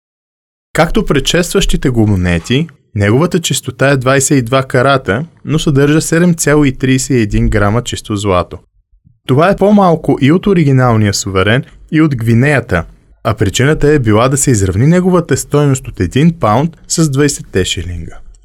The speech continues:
Подобаващо, въвеждането на британския суверен стартира с гигантско парично начинание и голямата подмяна на монетите. Това е втората подобна операция в британската история, а последната е извършена над век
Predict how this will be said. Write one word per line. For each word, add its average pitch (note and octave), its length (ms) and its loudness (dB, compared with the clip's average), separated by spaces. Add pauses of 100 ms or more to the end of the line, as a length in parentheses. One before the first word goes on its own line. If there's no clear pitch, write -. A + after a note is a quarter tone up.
(580)
Подобаващо, D3 680 2
въвеждането D3 680 0
на A2+ 100 0
британския G#2 640 -2
суверен F#2+ 480 -2
стартира C3+ 500 0
с C3 220 -2
гигантско A#2+ 640 -2
парично G#2 420 -2
начинание G2 680 -4 (200)
и - 40 -14
голямата C3 480 0
подмяна G2+ 480 0
на G#2 100 0
монетите. A2 680 -2 (680)
Това F#2+ 220 -2
е A2+ 40 0
втората D3 480 0
подобна C#3+ 440 2
операция A2+ 560 0
в G2+ 160 -2
британската G2 680 -4
история, A#2+ 640 0
а B2 60 -4
последната C#3+ 640 -2
е - 20 4
извършена A#2+ 560 -2
над C3+ 240 0
век C#3 180 -2